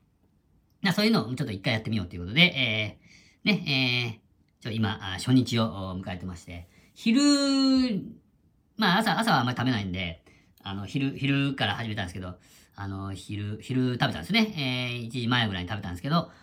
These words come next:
もうお腹空いとるもんね。やばいですね、これね。で、あとは、まあ、水と、おー、なんかな、お茶と、コーヒーを飲んでいいと。あの、無糖のやつね。ブラックのコーヒーを飲んで。まあ、それをちょっと、それでやり過ごそうということですね。まあ、ちょっと、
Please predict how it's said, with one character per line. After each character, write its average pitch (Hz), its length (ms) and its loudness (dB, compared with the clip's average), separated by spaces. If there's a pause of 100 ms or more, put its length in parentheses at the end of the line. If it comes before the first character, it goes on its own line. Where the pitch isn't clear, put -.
も 240 120 6
う 262 40 6
お 269 140 4
腹 214 180 4
空 180 100 4
い 185 60 6
と 180 80 8
る 139 60 4
も 104 100 0
ん 104 40 0
ね。 101 320 -2 (120)
や 123 140 0
ば 127 80 6
い - 20 4
で - 60 -4
す 98 40 -10
ね、 92 100 -4
こ 85 80 -8
れ 85 80 -8
ね。 120 240 -2 (480)
で、 185 60 2
あ 226 80 6
と 226 80 -2
は、 226 140 8
ま 139 180 4
あ、 92 40 -4
水 151 320 2
と、 143 840 0
お 139 60 -4
ー、 - 20 -4
な 135 100 -4
ん 110 40 -8
か 98 60 -10
な、 101 220 -8 (440)
お 117 80 -4
茶 135 160 0
と、 - 320 0 (360)
コ - 180 0
ー 285 40 6
ヒ 269 260 2
ー - 20 2
を 113 40 2
飲 107 80 2
ん - 20 0
で 87 80 -2
い 85 40 -4
い 82 40 -8
と。 - 140 -14
あ 104 80 -4
の、 92 80 -6
無 104 160 -4
糖 113 180 0
の 104 60 0
や 98 80 -2
つ - 80 -10
ね。 147 180 0
ブ 107 60 -6
ラ 113 80 -4
ッ - 20 -8 (180)
ク 110 100 -12 (360)
の 196 120 -2
コ 165 80 -6
ー 139 40 -2
ヒ 135 60 -2
ー 107 40 -2
を - 20 -4
飲 95 80 -4
ん - 20 -6
で。 90 120 -10 (220)
ま 185 60 -2
あ、 - 20 -2
そ 233 80 0
れ 254 80 6
を 254 100 6
ち - 80 -2
ょ - 20 2
っ - 20 0
と、 120 200 -2
そ 147 120 -2
れ 160 60 2
で 202 260 2
や 120 80 -2
り 117 80 -2
過 120 80 -8
ご 113 80 -4
そ 92 140 -8
う 87 40 -12
と - 100 -20 (460)
い 123 80 -10
う 110 40 -6
こ 104 60 -6
と 87 60 -6
で 82 60 -10
す 82 80 -14
ね。 90 120 -10
ま 107 100 -6
あ、 - 20 -8
ち - 60 -8
ょ - 20 -8
っ 95 40 -10
と、 87 200 -12